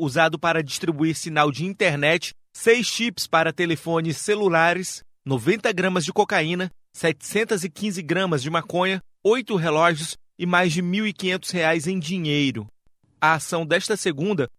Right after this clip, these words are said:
foi mais uma fase da Operação Asfixia, que desde o início do ano até junho já apreendeu cinco mil trezentos e trinta e nove celulares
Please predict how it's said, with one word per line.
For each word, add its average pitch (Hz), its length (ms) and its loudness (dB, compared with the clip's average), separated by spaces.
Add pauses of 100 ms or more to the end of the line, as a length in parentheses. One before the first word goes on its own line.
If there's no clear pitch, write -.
foi 185 160 2
mais 165 380 4
uma 196 180 -2
fase 156 420 4
da 170 100 2
Operação 170 580 0 (140)
Asfixia, 175 880 0 (220)
que 175 100 -4
desde 185 440 2
o 208 80 0
início 190 320 -4
do 170 200 0
ano 156 300 0
até 196 320 0
junho 190 340 -2 (220)
já 180 220 2
apreendeu 180 560 0
cinco 220 440 -8
mil 180 300 -2
trezentos 180 760 -4
e 170 80 -6
trinta 202 400 -6
e 175 60 -2
nove 156 460 0
celulares 160 800 2